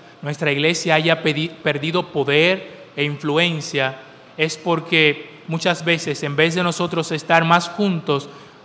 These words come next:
nos estamos dividiendo. ¿Recuerdan el video que se proyectó al principio? Muchas veces es por eso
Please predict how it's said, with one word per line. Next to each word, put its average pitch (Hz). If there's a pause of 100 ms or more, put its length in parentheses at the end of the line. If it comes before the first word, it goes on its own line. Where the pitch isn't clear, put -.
nos 143
estamos 143
dividiendo. 135 (4000)
¿Recuerdan 156
el 190
video 165
que 180
se 170
proyectó 139
al 151
principio? 156 (1120)
Muchas 165
veces 175
es 165
por 170
eso -